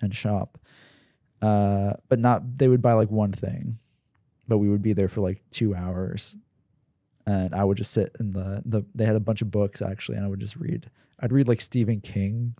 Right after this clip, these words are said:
for some reason. I would, I liked reading Stephen King when I was a child 'cause it felt,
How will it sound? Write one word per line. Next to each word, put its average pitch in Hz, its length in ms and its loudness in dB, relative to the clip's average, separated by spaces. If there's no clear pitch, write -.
for 123 120 -2
some 131 240 -2
reason. 131 380 0
I 117 60 0
would, 104 180 -4
I 107 80 2
liked 104 300 0
reading 104 340 -2
Stephen 107 320 -2
King 101 220 -2
when 101 120 0
I 104 60 0
was 104 240 -2
a - 60 -4
child 110 600 0
'cause 104 180 -2
it - 120 -6
felt, 101 440 0